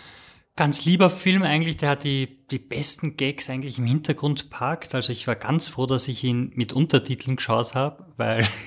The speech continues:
<laughs> es gibt auch so geile Szenen, wo du halt im, wirklich dann liest, was halt im Hintergrund gesagt wird. Und der eine sitzt halt grad draußen, nachdem seine Frau gestorben ist, und ist traurig und sauft sich nieder und dann geht er halt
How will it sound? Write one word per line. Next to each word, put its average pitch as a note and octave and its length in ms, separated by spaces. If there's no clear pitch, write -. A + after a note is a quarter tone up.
<laughs> - 380
es C3+ 120
gibt C3 160
auch A2+ 80
so A#2 140
geile A#2 240
Szenen, A#2 460
wo A2 60
du G#2+ 140
halt G2+ 160
im, A#2+ 140
wirklich - 400
dann A2 160
liest, A#2+ 500
was G2 220
halt F#2+ 180
im B2 120
Hintergrund G#2 640
gesagt - 480
wird. G2+ 220
Und G2+ 260
der A2 100
eine G2 240
sitzt - 280
halt G2+ 120
grad - 260
draußen, F#2 540
nachdem G2 320
seine G2 180
Frau - 240
gestorben F2+ 400
ist, F2+ 160
und F#2 60
ist - 160
traurig F2+ 480
und F2+ 80
sauft - 220
sich - 180
nieder G2 320
und F#2 160
dann F2+ 160
geht F#2 200
er F2+ 140
halt F2+ 380